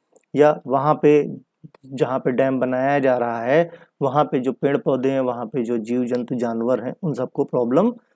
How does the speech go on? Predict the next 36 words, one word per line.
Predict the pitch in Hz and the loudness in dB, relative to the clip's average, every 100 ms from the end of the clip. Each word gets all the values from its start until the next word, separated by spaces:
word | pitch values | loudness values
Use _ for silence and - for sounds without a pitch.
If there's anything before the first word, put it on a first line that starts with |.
| _ _ | _ _
हो | 202 | 8
सकती | 208 160 - 151 | 8 6 2 0
है। | 131 | 2
यानी | 131 131 147 | 2 2 0
कि | 170 202 | 0 2
हमारे | 151 123 123 | 2 0 2
ये | 139 | 2
सारे | 139 127 123 | 2 0 4
ऑप्शन | 127 117 160 175 | 4 2 -2 -4
सही | - 143 127 120 | -2 -2 0 -2
हैं, | 120 | -2
यानी | 120 139 113 | -2 -2 0
D | 120 117 | 2 0
option | 107 139 123 | 0 -4 -4
is | 120 | -4
the | 143 | -2
correct | 127 113 175 | -4 -4 -6
answer। | 160 - 170 - _ _ _ _ _ _ _ | -8 -8 -12 -12 _ _ _ _ _ _ _
ठीक | - 156 | -2 6
है | 226 | 6
बच्चों, | 160 147 117 - | 6 -2 -6 -4
तो | 170 | -2
इसमें | 165 190 165 | 0 0 0
D | 131 123 | 2 2
ऑप्शन | 113 - | 0 -4
होगा, | 131 135 190 | -4 2 2
उसमें | 240 - 147 - _ 135 | 2 -2 -6 -8 _ -8
by | 117 127 | -6 -6
mistake | 123 - 160 165 | -8 0 0 4
क्या | 156 | 2
है, | 190 254 | 2 -4
ये | 131 | -8
हो | 110 120 | -8 -8
गया। | - - - _ _ _ _ | -12 -16 -20 _ _ _ _
Pyramid | 175 196 208 202 | 6 8 8 8
of | 185 180 | 8 6